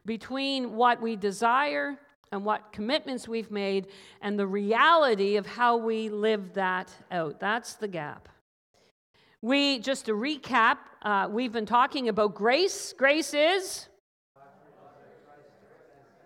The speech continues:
Great to have it out on the sign, the church sign. Thank you, Mark, for that. And so let's say it again. God's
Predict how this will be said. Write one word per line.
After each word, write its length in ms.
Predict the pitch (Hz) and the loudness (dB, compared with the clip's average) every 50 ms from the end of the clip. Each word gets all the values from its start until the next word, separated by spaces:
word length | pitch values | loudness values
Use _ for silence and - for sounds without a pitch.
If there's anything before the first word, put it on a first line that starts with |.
| _ _ _ _ _ _ _ _ - | _ _ _ _ _ _ _ _ 0
Great 240 | 214 262 285 277 | 2 2 2 2
to 60 | - 214 | 0 2
have 180 | 233 226 214 | 2 2 2
it 60 | 226 | 2
out 180 | 233 233 233 226 | 2 2 4 4
on 180 | 226 220 214 208 | 4 2 2 2
the 200 | 202 190 180 185 | 2 0 0 0
sign, 460 | - - - 233 233 254 277 302 277 | -2 -2 0 2 2 2 2 0 -2
the 100 | 233 208 | -4 -4
church 180 | - 247 226 214 | -4 -4 -4 -4
sign. 380 | - - 220 214 240 269 269 | -4 -2 -2 0 0 -2 -2
Thank 180 | 247 220 214 - | -4 -6 -6 -6
you, 80 | 233 214 | -6 -2
Mark, 300 | 214 214 214 233 226 - | 0 0 0 0 -2 -6
for 100 | - 226 | -6 0
that. 320 | 214 214 233 277 302 - - - - _ - - - - - - - _ | 2 2 2 2 0 -4 -12 -20 -20 _ -20 -20 -20 -20 -20 -20 -16 _
And 160 | - 208 214 202 | -6 -6 -4 0
so 120 | 247 247 | 2 4
let's 160 | 254 277 269 | 4 4 4
say 160 | - 294 294 | 4 4 4
it 60 | 302 285 | 4 4
again. 400 | 254 311 302 294 247 196 180 175 | 2 2 2 2 2 0 -2 0
God's 640 | - 214 226 240 277 302 320 330 339 269 240 226 - | 4 8 10 10 10 12 10 10 8 6 4 -4 -10